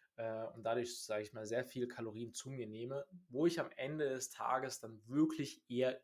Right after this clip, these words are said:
über meinen Kalorienbedarf bin, sprich eher zunehme. Deswegen nimm, sind da einfach verschiedene Setups einfach, ähm, dann auch interessant, sich anzuschauen.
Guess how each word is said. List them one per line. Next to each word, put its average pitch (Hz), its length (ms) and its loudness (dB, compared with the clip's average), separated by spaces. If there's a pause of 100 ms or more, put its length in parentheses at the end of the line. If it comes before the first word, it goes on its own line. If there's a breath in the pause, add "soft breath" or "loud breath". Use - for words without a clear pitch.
über 170 240 8
meinen 127 180 0
Kalorienbedarf 104 840 -10
bin, - 200 -14
sprich - 460 -6
eher 135 220 4
zunehme. 143 600 -2 (600 loud breath)
Deswegen 127 360 0
nimm, 127 220 -6 (460)
sind 127 240 -2
da 127 60 2
einfach 117 300 0
verschiedene 139 500 -4
Setups - 560 0
einfach, 117 500 -4
ähm, 110 480 -2
dann 110 200 0
auch 117 280 4
interessant, 127 580 -2
sich 123 220 -4
anzuschauen. 135 720 0